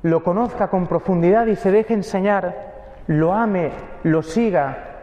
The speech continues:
y manifieste este amor y este seguimiento a través del amor a los hermanos. Y seamos signo, sal y luz en medio de este mundo. Pidamos al Señor, encomendamos hoy a todos nuestros niños, jóvenes, adolescentes, chicos y chicas,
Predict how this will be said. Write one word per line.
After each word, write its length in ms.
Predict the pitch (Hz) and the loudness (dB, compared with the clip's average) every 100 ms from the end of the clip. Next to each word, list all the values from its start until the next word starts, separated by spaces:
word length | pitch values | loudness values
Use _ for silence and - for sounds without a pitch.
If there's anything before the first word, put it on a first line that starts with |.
| - | 0
y 100 | 170 | 0
manifieste 560 | 165 160 - 220 - | 0 -2 0 0 0
este 220 | 185 - 175 | -2 0 0
amor 220 | 185 175 | 0 0
y 60 | |
este 220 | 170 175 156 | 0 -2 0
seguimiento 460 | 208 208 190 202 | 2 2 2 0
a 20 | |
través 300 | 170 165 180 | 2 0 2
del 100 | 175 | 0
amor 320 | 160 165 175 180 - - - | 0 0 -2 -4 -10 -16 -4
a 100 | 151 | -2
los 200 | 175 - | -2 0
hermanos. 560 | 156 151 156 139 139 - - - - - - - - - - | 0 0 0 -2 -6 -12 -18 -20 -20 -20 -20 -20 -20 -20 -14
Y 20 | |
seamos 360 | - 165 185 170 | -2 0 0 -4
signo, 560 | - 208 196 170 147 - - - - - - - - | -2 0 2 0 -2 -6 -16 -20 -20 -20 -20 -20 -20
sal 340 | - 175 190 185 | -10 -2 0 2
y 80 | 175 | 2
luz 240 | 208 165 - - | 0 -2 -8 -12
en 160 | 156 160 | -4 -2
medio 220 | 185 180 | 0 0
de 80 | 180 | 0
este 200 | 170 160 | -2 -4
mundo. 1000 | 135 123 120 110 - - - - - - | -2 -2 -6 -12 -16 -16 -14 -16 -16 -6
Pidamos 340 | 147 160 160 170 | -2 -2 -2 -2
al 120 | 139 | -2
Señor, 260 | 156 185 208 | 0 0 0
encomendamos 640 | 180 165 151 160 156 165 | 0 -2 -2 -2 -2 0
hoy 100 | 151 | 0
a 80 | 143 | 2
todos 240 | 165 151 | 0 2
nuestros 400 | 151 - 139 131 | -2 -2 -2 0
niños, 460 | 175 180 156 - - | 2 2 -2 -8 -2
jóvenes, 400 | 165 175 165 156 | 0 0 -2 -2
adolescentes, 680 | 147 135 - 180 185 170 - | 0 0 0 -2 0 -2 0
chicos 260 | 160 156 | 0 0
y 80 | 147 | -2
chicas, 480 | - 165 151 143 | -2 0 0 -2